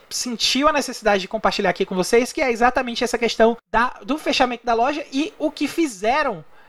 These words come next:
a respeito disso, né? Notícia é: youtuber compra todos os jogos de Nintendo Wii U e três D S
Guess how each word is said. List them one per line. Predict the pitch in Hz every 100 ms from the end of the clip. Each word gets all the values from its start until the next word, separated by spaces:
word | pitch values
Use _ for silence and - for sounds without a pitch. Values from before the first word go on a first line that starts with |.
| _
a | 180
respeito | 196 196 - 214 247
disso, | 175 220 - 131
né? | 151 226
Notícia | 240 311 - 320 330 359 302
é: | - - - _
youtuber | 320 381 - 359 339 320
compra | - 311 302 277 - _
todos | 427 - 320 - - -
os | 359 262
jogos | 214 233 220 226 -
de | 160 202 226
Nintendo | 226 240 269 277 285
Wii | 262 214
U | 220 -
e | 254
três | 240 240 220
D |
S | 208 190 196 208